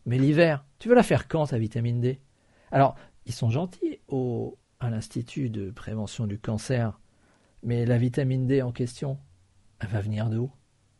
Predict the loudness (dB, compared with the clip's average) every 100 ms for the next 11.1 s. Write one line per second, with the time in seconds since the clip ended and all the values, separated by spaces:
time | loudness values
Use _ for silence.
0 | _ _ _ -10 -8 -8 -8 -6 -6 -8
1 | -12 -12 -6 -4 -2 -2 -4 -6 -6 -6
2 | -8 -10 _ _ _ _ _ _ _ -12
3 | -10 -10 -12 -14 -4 -2 -2 -4 -6 -4
4 | -4 -4 -6 -6 -4 -4 -6 -12 _ _
5 | _ _ _ _ -6 -6 0 2 2 0
6 | -2 -4 -4 -4 -6 -6 -10 -10 -8 -6
7 | -6 -4 -6 -6 -8 -10 -10 -12 -18 _
8 | _ _ _ _ -6 -4 -4 0 0 2
9 | 0 2 2 4 6 4 4 2 0 -8
10 | _ -20 -20 -20 -20 -20 -8 -2 0 -2